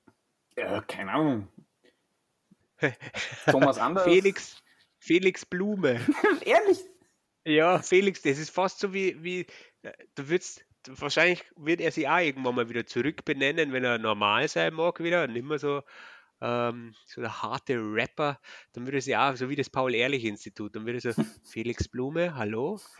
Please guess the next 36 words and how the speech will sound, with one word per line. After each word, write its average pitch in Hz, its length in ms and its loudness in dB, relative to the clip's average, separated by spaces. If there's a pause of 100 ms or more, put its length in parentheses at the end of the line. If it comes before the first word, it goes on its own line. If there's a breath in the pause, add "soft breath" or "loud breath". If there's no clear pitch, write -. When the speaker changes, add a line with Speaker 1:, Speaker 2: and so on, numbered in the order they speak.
(160)
Speaker 2:
"Ja, 330 220 4
hallo, 370 200 2
ich - 120 -8
bin 165 160 -4
Felix 160 320 2 (100)
Blume 170 320 6
und 147 80 2
ich 143 120 -2
habe 156 140 2
hier 156 100 4
einen 156 160 -2
Vorwerkstaubsauger, 156 1300 -2
kann 160 180 -4
ich 165 120 -6
bitte 170 280 -2
reinkommen?" 165 360 0
"Natürlich." 190 1300 2
Speaker 1:
<laughs> - 40 6
Hier 226 100 4
beim 220 120 4
Paul-Würdig-Institut, 170 1000 2
mein 156 140 -2
Name 165 240 2
ist... 156 300 -2
ist - 500 -4
Speaker 2:
<laughs> - 1000 -10
Genau, 135 340 4
dann 110 120 0
machen 110 240 -2
sie 120 120 -4
einfach 110 240 -6
einen 107 340 -6
Speaker 1:
<clears throat> - 320 -4
Speaker 2:
super, - 500 -8
super 123 320 -8
Track. - 880 -4